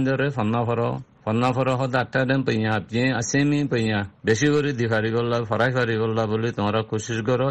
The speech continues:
এ ফইন ইনে দাসে একদিন রোহিঙ্গা কমর খেদমত করব,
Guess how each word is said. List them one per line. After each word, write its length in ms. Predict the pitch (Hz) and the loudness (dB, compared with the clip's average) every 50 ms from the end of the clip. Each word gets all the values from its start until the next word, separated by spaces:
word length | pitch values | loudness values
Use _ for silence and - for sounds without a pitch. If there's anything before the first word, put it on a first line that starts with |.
| - | -2
এ 100 | - 117 120 | -2 -2 -2
ফইন 240 | 101 113 110 110 107 | 0 0 0 0 0
ইনে 240 | 101 110 107 104 101 | 0 0 0 0 0
দাসে 240 | 101 104 107 101 123 123 | 0 0 0 0 0 0
একদিন 240 | 107 92 98 110 117 110 | 0 0 -2 -2 0 0
রোহিঙ্গা 360 | 101 107 107 113 107 113 117 | 0 0 0 0 0 -2 -2
কমর 340 | 110 120 110 104 101 101 95 | 0 0 0 0 0 -2 -2
খেদমত 340 | - 117 110 110 110 107 98 101 | -2 -2 0 0 0 0 0 0
করব, 200 | 113 101 95 | 0 0 0